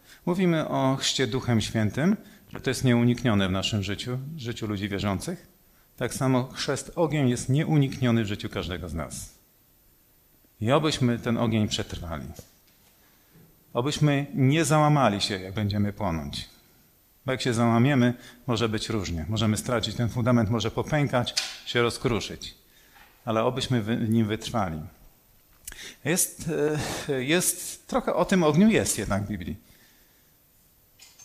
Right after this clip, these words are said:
Bardzo dużo o ogniu, prawda? My, nam to ucieka, bo lubimy rzeczy fajne. Lubimy rzeczy, które,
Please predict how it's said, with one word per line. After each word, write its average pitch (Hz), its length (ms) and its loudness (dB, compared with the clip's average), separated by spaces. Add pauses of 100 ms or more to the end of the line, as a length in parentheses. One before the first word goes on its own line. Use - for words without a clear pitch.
Bardzo 117 300 4
dużo 95 300 0
o 76 40 2
ogniu, 78 260 -4
prawda? 101 440 -2 (1500)
My, 151 400 -2
nam 143 260 0
to - 120 -6
ucieka, 151 540 -2
bo 110 200 0
lubimy 117 580 2
rzeczy 113 320 -4
fajne. 82 500 -2 (580)
Lubimy 113 520 -2
rzeczy, 131 300 -4
które, 104 400 -2